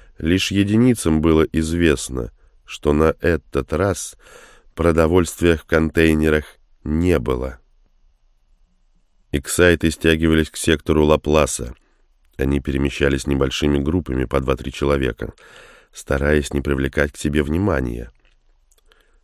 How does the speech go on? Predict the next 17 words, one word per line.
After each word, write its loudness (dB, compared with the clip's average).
В -10
условном 2
месте -2
каждый 2
из 0
них 0
получил -4
пакет -2
со -6
взрывчаткой -2
и 0
уложил -2
его -2
в -2
неприметную 2
хозяйственную 0
сумку, -6